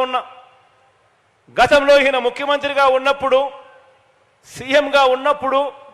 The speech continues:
ఒక్క పేదవాడికి కనీసం ఒక్క సెంటు స్థలం ఇచ్చిన పాపాన పోలేదు. ఒక్క పేదవాడికి కనీసం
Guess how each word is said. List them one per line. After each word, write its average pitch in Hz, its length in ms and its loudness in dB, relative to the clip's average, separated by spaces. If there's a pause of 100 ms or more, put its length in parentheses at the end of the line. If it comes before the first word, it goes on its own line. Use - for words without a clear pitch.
(560)
ఒక్క 202 300 0 (120)
పేదవాడికి 269 580 4 (100)
కనీసం 254 360 -2 (100)
ఒక్క 240 220 -4
సెంటు 247 280 -4
స్థలం 262 320 -2
ఇచ్చిన 269 240 -6 (120)
పాపాన 269 320 2
పోలేదు. 269 360 2 (1200)
ఒక్క 214 240 -2 (100)
పేదవాడికి 285 580 4 (120)
కనీసం 285 300 2